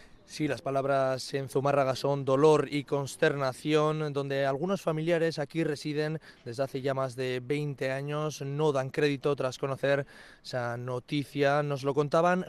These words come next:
Hassan, su tío, y Wasim, amigo íntimo de Sufía, en el cual, de hecho, había hablado con él el día previo a la agresión. Les escuchamos.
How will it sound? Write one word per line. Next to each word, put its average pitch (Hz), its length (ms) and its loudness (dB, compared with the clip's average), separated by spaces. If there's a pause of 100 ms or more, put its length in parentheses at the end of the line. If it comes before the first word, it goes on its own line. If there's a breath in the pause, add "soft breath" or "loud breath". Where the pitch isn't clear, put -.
(120)
Hassan, 165 480 0
su 135 220 -8
tío, 160 360 0 (280 loud breath)
y 156 160 -2
Wasim, 156 580 0
amigo 143 440 -2
íntimo 147 480 -2
de 160 100 2
Sufía, 147 340 0
en 160 60 0
el 135 120 -2
cual, 151 280 2 (240 loud breath)
de - 60 -8
hecho, 143 120 -2
había 135 440 0
hablado 143 400 2
con 135 160 -4
él 143 220 -2 (340 loud breath)
el 120 100 -14
día 131 400 -2
previo 127 560 0
a 123 60 -2
la 127 60 -2
agresión. 127 360 -6
Les 120 160 -12
escuchamos. 117 680 -10